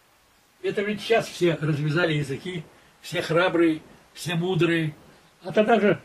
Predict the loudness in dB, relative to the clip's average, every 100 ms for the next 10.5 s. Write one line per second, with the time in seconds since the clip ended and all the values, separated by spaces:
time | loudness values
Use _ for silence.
0 | -10 0 0 2 0 2 4 2 2 0
1 | 0 0 -2 0 0 2 2 0 -4 -12
2 | -18 _ _ _ _ _ _ _ _ _
3 | _ _ _ _ _ _ _ -6 -2 2
4 | 2 2 0 -2 0 0 2 0 -4 -6
5 | -4 -4 -6 -20 _ -10 -8 -4 -4 -4
6 | -4 -2 0 -2 -4 -20 _ _ _ _
7 | _ _ _ _ -4 -4 -6 -8 -10 -20
8 | -20 _ _ _ _ -20 -20 -12 -8 -6
9 | -2 -2 0 -2 0 0 2 0 0 -2
10 | -2 -4 -2 -2 -6